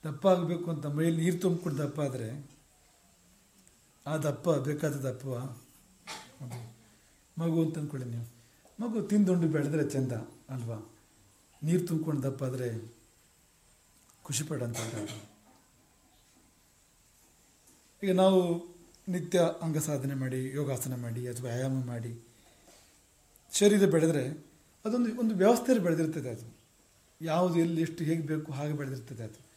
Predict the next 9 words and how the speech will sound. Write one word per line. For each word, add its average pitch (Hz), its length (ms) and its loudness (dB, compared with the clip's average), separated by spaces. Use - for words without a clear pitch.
ಅದು 139 180 -6
ಬಿಟ್ಟು 165 220 -6
ಸುಮ್ಮನೆ 165 360 -2
ಮೂರೊತ್ತು 160 500 -2
ತಿಂತಾ 156 320 -4
ಇರೋದು, 147 580 -2
ಎಣ್ಣೆಲಿ 147 260 -2
ಕರೆದಿದ್ದೇ 143 440 -2
ತಿನ್ನೋದು 131 460 -6